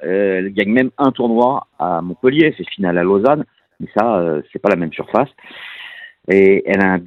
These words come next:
bon bilan depuis Wimbledon, quinze victoires et quatre défaites. Le problème, c'est qu'elle ne bat jamais des top vingt-cinq. Et Pliskova est vingt-cinquième. Alors vous pourrez me dire, oui, mais Pliskova, elle joue pas, euh, vingt-cinquième en ce moment, ce qui est vrai. Donc du coup, ça devient pronosticable pour moi. Donc je vois un match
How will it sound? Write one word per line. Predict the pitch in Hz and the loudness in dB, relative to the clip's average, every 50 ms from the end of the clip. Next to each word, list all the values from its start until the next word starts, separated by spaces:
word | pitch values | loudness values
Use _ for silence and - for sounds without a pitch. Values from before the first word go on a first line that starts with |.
| - _ - | -10 _ -20
bon | 113 107 98 123 143 131 | -12 -2 2 4 6 6
bilan | 110 107 123 156 180 185 | 6 6 4 4 4 2
depuis | 135 98 - - 104 | 2 0 0 0 0
Wimbledon, | 98 101 95 95 107 113 123 123 170 151 113 - | 2 2 2 4 4 2 4 4 2 2 0 0
quinze | - 185 175 170 151 123 | 2 2 4 2 2 0
victoires | 123 135 127 - - 156 147 131 104 | 0 -2 -2 0 2 2 4 4 2
et | 95 - - | 0 -2 -2
quatre | - 156 139 - - - 104 | 0 0 0 -2 -4 -6 -2
défaites. | 104 117 107 - 135 104 95 _ - | 0 0 2 2 2 0 0 _ 0
Le | 113 113 | 0 0
problème, | 101 - - 90 98 127 165 175 170 143 - | 0 0 0 2 4 6 4 4 4 0 -4
c'est | - 110 | -4 -4
qu'elle | 101 - 110 104 98 95 95 | -2 2 2 4 4 4 4
ne | 98 95 | 4 2
bat | 92 104 98 92 | 4 4 2 2
jamais | 85 - 98 92 110 147 160 | 2 0 0 2 2 2 2
des | - 95 | 0 0
top | - - 98 92 - 107 | -2 -2 -4 -2 0 -2
vingt-cinq. | 107 113 - 156 147 135 - _ _ _ _ - | -2 -2 0 -2 -2 -2 -4 _ _ _ _ 0
Et | - 139 139 110 - | 2 2 2 2 0
Pliskova | - 113 101 - - 120 117 139 | -4 -6 -2 2 2 4 6 6
est | 139 123 | 6 4
vingt-cinquième. | 113 117 110 - 120 113 - - 101 95 90 | 2 2 0 0 -4 -2 0 0 0 2 2
Alors | 82 78 95 | 0 0 -2
vous | 98 | -2
pourrez | 90 - 98 95 | -4 -4 -2 -2
me | 98 92 | 0 2
dire, | 107 107 104 | 2 2 4
oui, | 110 113 117 123 120 | 4 4 4 4 6
mais | 113 98 95 95 _ - | 4 4 2 0 _ -10
Pliskova, | - - - - 85 85 101 110 110 110 | -18 -12 -6 -2 0 2 2 4 2 2
elle | 101 90 | 0 -2
joue | 87 92 | -4 -4
pas, | - 107 104 107 110 104 | 0 0 2 2 2 2
euh, | 92 85 80 76 - - - _ _ _ - - - _ _ - | 2 0 0 -2 -4 -8 -12 _ _ _ -20 -20 -20 _ _ -2
vingt-cinquième | 92 90 78 - 92 - - 123 113 101 | -2 0 0 0 0 2 2 2 2 2
en | 85 | 0
ce | - 113 | 2 2
moment, | 110 110 98 78 - | 2 4 2 2 -2
ce | - - | -4 0
qui | - 95 | 2 2
est | 98 95 | 2 2
vrai. | 71 67 - - _ _ _ - - - - - - - - - - - | 2 -2 -2 -4 _ _ _ -20 -18 -16 -14 -12 -12 -12 -14 -14 -4 2
Donc | 110 117 117 98 | 4 4 6 6
du | 104 98 | 4 2
coup, | - - 151 | 2 2 2
ça | - 107 90 | 4 4 4
devient | 95 95 90 101 117 117 | 4 4 4 4 4 2
pronosticable | - - 104 104 92 - - 104 - 120 113 - | 2 2 2 2 2 0 -2 -2 0 0 0 0
pour | - 117 110 | 2 2 4
moi. | 104 104 95 90 | 4 4 4 4
Donc | 95 110 107 95 | 4 4 2 4
je | 101 | 4
vois | 113 131 143 | 4 4 4
un | 143 | 4
match | 151 156 147 - | 2 2 0 -2